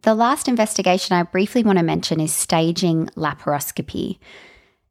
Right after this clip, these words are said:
This is obviously done routinely for lower esophageal and gastric cancers, and the question is whether it should be done for pancreatic cancers. In my institution, staging laparoscopy is done for selected patients.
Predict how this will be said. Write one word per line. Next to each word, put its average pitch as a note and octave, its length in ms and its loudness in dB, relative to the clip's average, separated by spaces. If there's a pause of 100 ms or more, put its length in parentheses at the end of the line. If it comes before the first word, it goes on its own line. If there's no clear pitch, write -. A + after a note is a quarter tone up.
(180)
This A#3+ 160 4
is C4+ 80 4
obviously G#3 400 2
done E3+ 160 4
routinely F3+ 680 4
for D#3 560 2
lower D#3 220 4
esophageal D3+ 600 -2
and C#3 120 0
gastric D#3+ 380 -2
cancers, - 600 -8
and F3 120 -2
the E3 40 -2
question G#3 380 2
is F3+ 200 2
whether D#3 260 2
it - 120 0
should - 200 -4
be D#3+ 120 -2
done C#3 360 -2
for C#3+ 400 -4
pancreatic D3+ 640 -4
cancers. - 640 -10 (960)
In A3 200 4
my A3 220 2
institution, F#3 880 0
staging F#3+ 380 2
laparoscopy E3+ 760 -2
is G#3 300 2
done D#3+ 380 2
for - 280 -2
selected E3 680 -2
patients. - 640 -10